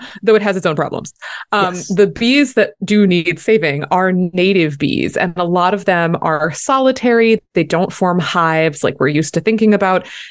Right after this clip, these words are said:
Speaker 1: and they need little houses. And you found a page of all these different bee hotels and bee houses with, like, little holes in different sizes for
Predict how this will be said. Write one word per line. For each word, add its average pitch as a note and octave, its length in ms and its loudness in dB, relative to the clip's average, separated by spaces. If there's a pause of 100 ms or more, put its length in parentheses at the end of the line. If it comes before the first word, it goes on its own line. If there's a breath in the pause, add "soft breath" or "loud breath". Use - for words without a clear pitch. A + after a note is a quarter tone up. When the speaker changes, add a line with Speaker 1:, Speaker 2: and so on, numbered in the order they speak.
Speaker 1:
and A3+ 220 0
they C4 120 4
need G#3+ 280 4
little B3 240 2
houses. - 920 0 (320 loud breath)
And G#3 460 0
you G3+ 180 2
found A#3+ 220 0
a B3 60 -2
page A3+ 240 2
of A3+ 100 -4 (140)
all G3 160 2
these B3+ 240 0
different G3+ 480 0 (260 loud breath)
bee G#3 220 4
hotels F#3 1080 2 (220 loud breath)
and F3+ 160 2
bee G3+ 300 2
houses F#3+ 580 2
with, F3+ 80 0
like, E3+ 140 2
little F#3 280 2
holes G3+ 520 4
in F3+ 100 2
different A3 400 0
sizes F#3 720 2
for F3 180 -2